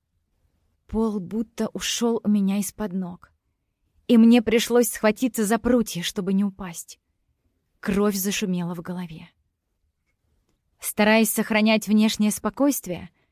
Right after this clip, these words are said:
я расслабила мышцы лица. "Я уже говорила, он мне не сын". Отец отвел глаза вправо.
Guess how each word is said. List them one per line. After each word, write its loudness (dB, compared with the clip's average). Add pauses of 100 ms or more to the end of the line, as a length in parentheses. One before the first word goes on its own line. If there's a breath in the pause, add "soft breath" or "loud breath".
(320)
я 4
расслабила 2
мышцы 0
лица. -8 (1800)
"Я 2
уже 4
говорила, 2 (380)
он 6
мне 6
не 2
сын". -8 (2500)
Отец -2 (160)
отвел -2
глаза -4
вправо. -12